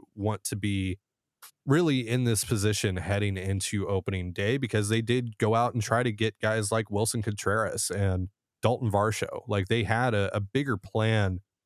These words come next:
for what they were hoping this roster would look like, and that just didn't pan out, and now they're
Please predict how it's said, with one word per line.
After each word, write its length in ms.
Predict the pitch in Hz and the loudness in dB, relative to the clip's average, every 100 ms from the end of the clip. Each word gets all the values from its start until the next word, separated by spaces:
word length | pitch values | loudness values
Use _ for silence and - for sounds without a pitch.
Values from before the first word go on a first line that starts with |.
| _ _ - | _ _ -2
for 120 | 110 | 0
what 220 | 104 101 | 2 2
they 80 | 107 | 2
were 140 | 98 | 2
hoping 240 | 110 - 98 | 2 0 -2
this 200 | 87 - | -2 0
roster 300 | 101 92 90 | 0 0 -4
would 100 | 87 | -2
look 220 | 107 - | -2 -2
like, 140 | 90 | -2
and 120 | 90 | -2
that 160 | 95 101 | -2 -2
just 280 | 104 95 - | 0 -2 -2
didn't 220 | 95 92 | -6 -6
pan 220 | 101 95 | -4 0
out, 280 | 98 101 98 | 0 0 -2
and 80 | 95 | -2
now 180 | 95 98 | 0 0
they're 260 | 95 90 | 0 -4